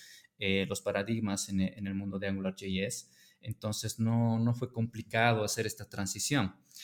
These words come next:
Eh, puesto que además, eh, tenía un, un background, conocimientos previos de, de lo que es Java, que es el lenguaje de programación con, eh, con el que aprendí en realidad a programar en la universidad. Em,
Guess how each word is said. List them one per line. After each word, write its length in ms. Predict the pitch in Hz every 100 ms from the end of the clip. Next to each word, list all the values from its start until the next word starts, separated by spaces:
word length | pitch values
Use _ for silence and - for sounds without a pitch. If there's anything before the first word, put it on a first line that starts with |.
| - - _
Eh, 480 | 117 110 107 101 101
puesto 300 | 120 117 120
que 120 | - 110
además, 680 | 104 104 113 117 120 - 117
eh, 400 | 104 101 98 98
tenía 540 | 104 104 107 104 104
un, 300 | 120 107 101 -
un 160 | 110 92
background, 640 | 107 - 104 98 104 113
conocimientos 680 | - 104 101 104 104 101 95
previos 460 | 104 104 104 101
de, 200 | 95 98
de 120 | - 107
lo 140 | 92
que 80 | 104
es 160 | 98 -
Java, 420 | 101 98 123 - - _ _
que 80 | -
es 100 | -
el 80 | 104
lenguaje 380 | 101 98 101 101
de 80 | 98
programación 720 | - 98 95 95 104 101 95
con, 260 | 95 104
eh, 140 | 104 110
con 140 | -
el 120 | 92 -
que 120 | 95
aprendí 800 | - 95 98 107 120 113 104 104
en 100 | 98
realidad 340 | 95 98 95
a 120 | 92
programar 420 | - 98 95 98 95
en 80 |
la 80 | 92
universidad. 640 | 95 92 92 - 98 135 - _ - - - _ _ - -
Em, 680 | 110 98 95 92 92 92